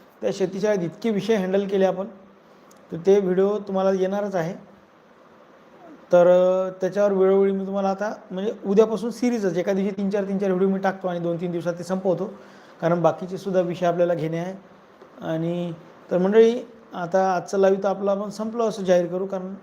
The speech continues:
फक्त सतरा अठरा लोक आहेत आणि काही शेतकऱ्यांचे प्रश्नसुद्धा नाही आहे. तर परत आपण दोन तीन दिवसात एकदा लाईव्ह करू, पोळ्याच्या आधी आधी. मला वाटलं होतं की पोळ्याची अमावस्या आहे, त्यामुळे आता तुमच्या फवारणीचे काही प्रश्न असतील,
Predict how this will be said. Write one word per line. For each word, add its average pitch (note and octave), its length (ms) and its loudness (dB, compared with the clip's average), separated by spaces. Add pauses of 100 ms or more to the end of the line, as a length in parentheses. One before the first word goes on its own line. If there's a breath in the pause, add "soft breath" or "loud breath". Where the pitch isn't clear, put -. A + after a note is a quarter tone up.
फक्त - 180 -10
सतरा F#3 300 0
अठरा F#3 140 0
लोक F#3+ 240 -2
आहेत G3+ 220 -4
आणि F#3+ 140 -4
काही G3 180 -4
शेतकऱ्यांचे G3 380 -2
प्रश्नसुद्धा F#3 540 -2
नाही F#3 180 -2
आहे. G3+ 120 -8 (1000 loud breath)
तर F#3+ 160 4 (600)
परत A3+ 200 8 (280)
आपण G3+ 380 -4 (200)
दोन F#3 240 2
तीन G#3 100 -4
दिवसात G3+ 220 0
एकदा G3+ 220 4
लाईव्ह F3 240 4
करू, F#3+ 180 -4 (400)
पोळ्याच्या F3 360 4
आधी D#3+ 180 -2
आधी. D#3+ 140 -6 (1000)
मला F3+ 180 4
वाटलं G#3 220 2
होतं G#3+ 120 -2
की A3+ 80 -2
पोळ्याची G3 500 -2
अमावस्या G3 420 -2
आहे, G3 180 0
त्यामुळे G3 340 0
आता F#3+ 80 -2
तुमच्या F#3+ 240 -4 (100)
फवारणीचे F3 380 2
काही G3 120 -4
प्रश्न F#3+ 240 -8
असतील, F#3+ 360 -2